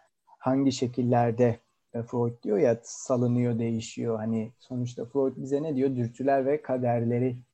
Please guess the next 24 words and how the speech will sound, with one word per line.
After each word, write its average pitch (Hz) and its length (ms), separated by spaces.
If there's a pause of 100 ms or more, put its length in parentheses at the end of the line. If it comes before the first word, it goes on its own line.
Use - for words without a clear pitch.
(140)
diyor 208 160
ya. 165 160 (720)
Kader 151 360
çok 214 220
önemli 147 420
bir 127 180
kelime 120 400
tercihi 107 500
yani. 107 320
Aslında 120 300
orada 139 300
mevzu 131 420
bahis 139 240
olan 135 240
bir 135 60
noktada 135 480 (360)
gösterenin 143 640
de 143 160
kaderine 120 560 (440)
dair 110 360
bir 104 100
şey. - 240 (520)
Çünkü, 135 460 (160)
em, 117 440